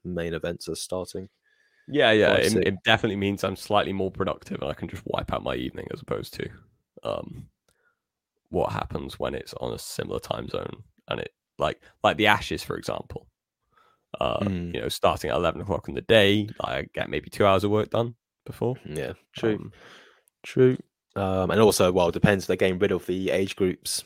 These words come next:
Speaker 1: and the teens and all that
Speaker 2: yeah,
Speaker 1: jazz.
Speaker 2: very true.
Speaker 1: Um,
Speaker 2: Yeah.
Speaker 1: separate comp-, which is not a bad thing,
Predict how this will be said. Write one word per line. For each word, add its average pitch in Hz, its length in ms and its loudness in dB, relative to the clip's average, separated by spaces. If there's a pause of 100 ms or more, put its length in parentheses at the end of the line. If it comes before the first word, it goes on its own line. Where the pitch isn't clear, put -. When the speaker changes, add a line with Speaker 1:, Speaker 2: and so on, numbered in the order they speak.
(200)
Speaker 1:
and 90 160 0
the 90 60 -2
teens 98 580 -4
and 98 100 -8
all 95 100 -4
that 95 200 -4
Speaker 2:
yeah, 101 180 -4
Speaker 1:
jazz. 98 100 -6
Speaker 2:
very 98 180 -8
true. 104 240 -14 (760)
Speaker 1:
Um, 82 280 -4 (100)
Speaker 2:
Yeah. 82 80 -12 (280)
Speaker 1:
separate - 360 -4
comp-, 87 180 -4
which 156 140 4
is - 40 -4
not 190 140 8
a - 20 8
bad 98 260 2
thing, 78 340 0